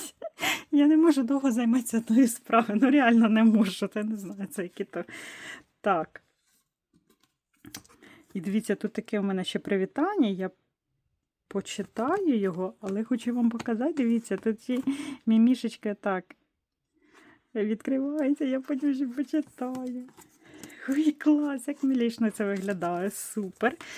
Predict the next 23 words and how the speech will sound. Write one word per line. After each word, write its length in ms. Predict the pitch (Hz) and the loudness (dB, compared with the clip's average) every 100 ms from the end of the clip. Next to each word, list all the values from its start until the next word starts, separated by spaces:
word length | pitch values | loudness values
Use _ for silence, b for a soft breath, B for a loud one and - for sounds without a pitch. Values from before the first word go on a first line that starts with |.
| B B - | B B 2
Піде 260 | 226 233 | 6 8
в 40 | 226 | 8
мій, 160 | 220 | 6
до 120 | 190 | 6
речі, 300 | 202 214 - | 6 4 2
новий 300 | 196 196 180 | 0 0 -2
джанк, 420 | 175 180 170 214 269 | -2 -2 -4 -6 -8
який 240 | 262 262 | -6 -4
я 80 | 254 | -4
буду 340 | 254 240 269 - _ _ _ _ _ - | -2 -2 -2 -8 _ _ _ _ _ -14
для 240 | - 202 240 | -2 4 4
себе 360 | - 240 214 | 4 2 4
робити. 400 | 220 202 214 233 B B B B B - | 2 2 0 -2 B B B B B -4
Так, 300 | - 226 - | 0 0 0
далі, 360 | 196 254 285 220 | 2 2 2 0
це 160 | - | -2
ще 280 | 202 - 269 | -4 0 2
не 120 | 339 | 2
все, 420 | 247 - - 240 311 | 0 -2 -2 0 0
тут 200 | 240 226 | 0 -2
ще 220 | - 208 | -2 -2
два 240 | 196 214 | 2 0
пакуночка. 960 | 233 202 - 202 262 262 - - 170 | 0 -2 0 4 6 4 0 -6 -6